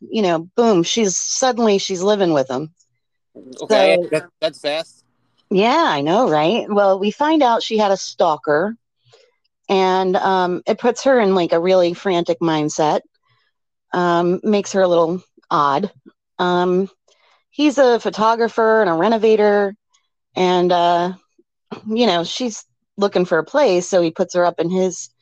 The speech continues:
Speaker 1: childhood home, and they fix it up together. And there's a lot of sex scenes in it, so, you know, hey, I mean, in the
Speaker 2: Good.
Speaker 1: beginning at least, you know, there's a lot of sex, so,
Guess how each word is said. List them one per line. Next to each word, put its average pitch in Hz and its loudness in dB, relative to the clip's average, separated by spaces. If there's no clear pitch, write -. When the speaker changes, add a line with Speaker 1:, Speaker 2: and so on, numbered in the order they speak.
Speaker 1:
childhood 175 0
home, 196 0
and 170 0
they 170 0
fix - -6
it 190 -2
up 269 -2
together. 160 -2
And 262 2
there's 277 0
a 269 -2
lot 320 2
of 277 -2
sex 269 -4
scenes 254 2
in 240 2
it, 254 0
so, 240 0
you 254 0
know, 202 0
hey, 214 0
I 196 0
mean, 202 -2
in 240 0
the 233 2
Speaker 2:
Good. 220 2
Speaker 1:
beginning 190 0
at 147 0
least, 202 -4
you 208 -4
know, 170 -2
there's 175 -6
a 180 -10
lot 170 -2
of 214 -6
sex, - -4
so, 180 -2